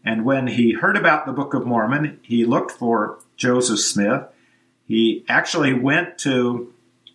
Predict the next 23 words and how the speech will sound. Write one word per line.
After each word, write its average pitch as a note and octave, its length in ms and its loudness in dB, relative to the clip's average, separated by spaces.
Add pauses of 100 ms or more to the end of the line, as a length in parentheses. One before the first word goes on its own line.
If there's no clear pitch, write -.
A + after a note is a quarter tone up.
(420)
the G#2 160 0
publisher B2 1000 -2 (300)
where G#2+ 120 -4
the G2+ 60 0
Book D3+ 240 -2
of B2+ 140 -2
Mormon, C3 340 0
the G#2+ 80 -2
very C3+ 300 2
first D3+ 340 -4
Book B2+ 140 -4
of A2 80 -4
Mormon, A#2+ 360 -2
was G2+ 140 -2
being G#2+ 380 -2 (100)
printed. D#3 560 -4 (600)
He A2 140 0
met C3 460 0 (400)
Oliver C#3 680 -2 (480)
Cowdery C3+ 600 0
and G2 260 -2
Martin C3 400 0
Harris, B2+ 600 -2